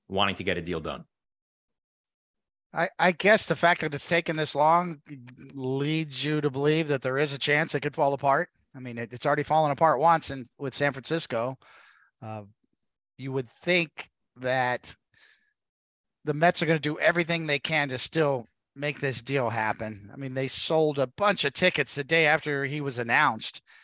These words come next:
Speaker 2: you know, at, at Citi Field. Uh, he is a put fannies in the seats kind of a player. He got the fan base lit up.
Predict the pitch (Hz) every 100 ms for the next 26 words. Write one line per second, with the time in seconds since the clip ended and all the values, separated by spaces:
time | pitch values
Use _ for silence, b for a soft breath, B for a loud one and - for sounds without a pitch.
0 | b _ 131 123 117 110 131 - 151 151
1 | - 120 107 104 113 110 104 143 147 160
2 | 165 123 135 117 b b b _ - 165
3 | 160 165 151 139 143 127 - 156 143 -
4 | 139 139 117 - 135 147 143 143 131 b
5 | b b _ 135 147 131 - 151 151 147
6 | 147 - 139 143 139 135 135